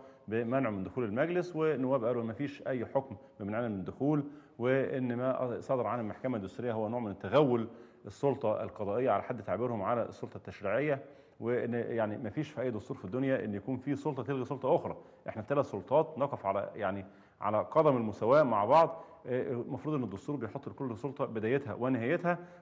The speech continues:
ومفيش معنى ان في سلطه تنحي من، تمحي من وجود او تلغي سلطه اخرى. طبعًا حصلت حوارات كثيره، في النهايه انتهت ان النواب ال-، السابقين ال خمسة وتلاتين لم يتمكنوا من دخول، آه، مجلس الشعب.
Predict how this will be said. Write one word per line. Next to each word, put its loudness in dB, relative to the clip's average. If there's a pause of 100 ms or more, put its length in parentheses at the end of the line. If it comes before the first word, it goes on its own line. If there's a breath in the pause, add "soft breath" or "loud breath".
ومفيش -2
معنى 4
ان -2
في -4
سلطه -2 (180)
تنحي 0
من، -2
تمحي -2
من 0
وجود -2
او 0
تلغي -4 (280 loud breath)
سلطه 4
اخرى. 0
طبعًا 2
حصلت 0
حوارات 0
كثيره، 0 (360 loud breath)
في -6
النهايه 2
انتهت -2
ان -4
النواب 0
ال-، -8
السابقين -2
ال -4
خمسة -4
وتلاتين -2 (320 loud breath)
لم 4
يتمكنوا -2
من -2
دخول، -2
آه، -4
مجلس 0
الشعب. 6